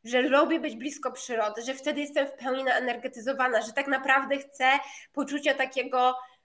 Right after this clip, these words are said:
relaksu i swobody w ciele. Może to jest twoim marzeniem?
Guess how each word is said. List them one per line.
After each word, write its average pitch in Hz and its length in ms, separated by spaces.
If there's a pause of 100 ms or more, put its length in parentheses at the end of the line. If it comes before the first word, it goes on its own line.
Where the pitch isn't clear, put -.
(120)
relaksu 269 680
i 233 120
swobody 262 520
w - 80
ciele. 226 300
Może 247 240
to 381 140
jest 466 180
twoim 233 240
marzeniem? 202 580